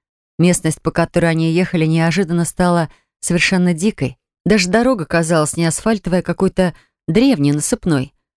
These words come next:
За лентой проложенного пути тянулась бескрайняя степь, серая с лиловым,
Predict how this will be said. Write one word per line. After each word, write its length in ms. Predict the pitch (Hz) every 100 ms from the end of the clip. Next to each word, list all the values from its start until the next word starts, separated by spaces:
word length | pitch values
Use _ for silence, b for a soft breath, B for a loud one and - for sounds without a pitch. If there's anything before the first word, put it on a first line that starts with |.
| _ _ -
За 180 | 160 175
лентой 340 | 180 175 180
проложенного 640 | - 170 165 160 147 156
пути 320 | 151 165 - 214
тянулась 640 | 180 165 180 175 - - b _ -
бескрайняя 640 | 175 - 185 214 202 180
степь, 400 | - - 151 - _ _ _ _
серая 400 | - 185 180 156
с 100 | 143
лиловым, 540 | 147 143 160 170 151